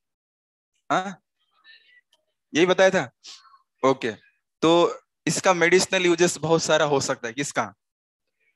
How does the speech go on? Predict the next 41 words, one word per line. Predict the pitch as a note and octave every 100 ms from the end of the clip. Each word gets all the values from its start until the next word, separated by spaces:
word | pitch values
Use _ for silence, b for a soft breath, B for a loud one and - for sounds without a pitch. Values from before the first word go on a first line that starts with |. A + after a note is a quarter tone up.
| _ _ _ _ _ _ _ _ _ -
pharmaceutical | D3+ D#3+ E3 F3+ F3+
industry | F3 F3 F3
में | F#3
यूज | F3+
हो | F3
सकता | E3 -
है, | A3
नहीं | A#3
हो | G3+
सकता | D#3 - A#2
है? | G2+ _ _ _ _ _ _ _ -
तो | C#3+
यार | D#3+ E3
ये, | F3 F#3
ये | D3 D#3 E3+
कहाँ | F3+ F#3
मिलता | F3 F3+
है? | E3+
लीच | D#3+ D#3+
के | -
बॉडी | D3+ D#3 E3
के | E3
अंदर। | D#3 D#3 - _ _ _ _ _ _ -
तो | C3+
वहां | D3 D#3+
से | E3+
जीन | D3+ D#3 E3
उठा | D3+ D#3
दो | D#3 F#3 _ _ _ _ _ _ _ -
और | C3
किसके | D#3 - E3
अंदर | C3+
डालो? | A#2+ G#2+ G2 - _ _ _ _ _ _ _ _ _ _ -
प्लांट | C#3+ E3+ E3+
के | F3
अंदर। | E3+ D#3 E3+ _ _ _ -
तो | C#3
प्लांट | - D#3 F3 E3+ -
क्या | F3
produce | E3+ G3+ D3 -
करेगा? | A#2+ A2 A2